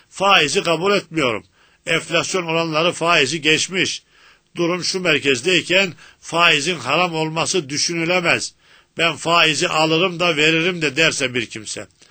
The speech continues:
beş vakit namaz da kılsa, hacca umreye de gitse, kurban da kesse, bu ayeti kerimeyi inkar ettiği için, haram kılınan bu ayet-i kerimeyi helal saydığı için dinden çıkar,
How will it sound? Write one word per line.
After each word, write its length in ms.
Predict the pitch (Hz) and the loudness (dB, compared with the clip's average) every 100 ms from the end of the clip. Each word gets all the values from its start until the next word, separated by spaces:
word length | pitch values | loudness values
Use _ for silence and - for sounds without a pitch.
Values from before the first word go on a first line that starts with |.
| - - _ - | -20 -20 _ -4
beş 300 | 151 135 151 | -2 0 0
vakit 300 | 135 151 120 | -2 -4 -4
namaz 400 | 123 139 139 113 | -4 0 -2 0
da 120 | 131 | 0
kılsa, 420 | 117 107 127 104 - - - | -2 -2 -2 -4 -8 -20 -20
hacca 400 | - 139 - - | -6 -4 -2 -2
umreye 420 | 147 143 135 139 135 | -2 -2 0 0 2
de 120 | 117 | 0
gitse, 480 | 110 - 151 165 147 - _ | -2 -2 0 0 -2 -14 _
kurban 440 | - 156 139 170 151 | -4 -4 -2 -4 0
da 140 | 127 | 0
kesse, 680 | - 156 131 - 165 196 165 - - _ - | 2 0 0 2 4 4 2 -4 -20 _ -6
bu 180 | 185 | 0
ayeti 400 | 165 147 139 160 | 4 4 4 -2
kerimeyi 640 | - 143 147 147 143 143 143 | -4 -2 -2 0 0 0 -2
inkar 280 | - 151 | -2 0
ettiği 320 | 143 120 165 151 | 0 -2 -4 -2
için, 280 | - 113 - - - - | -2 -8 -10 -20 -20 -10
haram 360 | 131 151 185 | 0 2 2
kılınan 400 | 139 156 151 139 | -2 -4 -2 -4
bu 140 | 151 170 | -2 0
ayet-i 260 | 151 123 | 0 0
kerimeyi 360 | - 156 147 135 | -4 -4 -2 -2
helal 240 | 135 160 | 0 -2
saydığı 480 | 135 - 139 135 180 | -2 -2 -2 0 0
için 400 | 165 - 202 180 - - _ - | 0 0 -2 -4 -12 -20 _ -6
dinden 440 | 151 165 165 165 | -4 -2 0 0
çıkar, 600 | - - 170 180 214 165 | 0 -4 0 2 2 0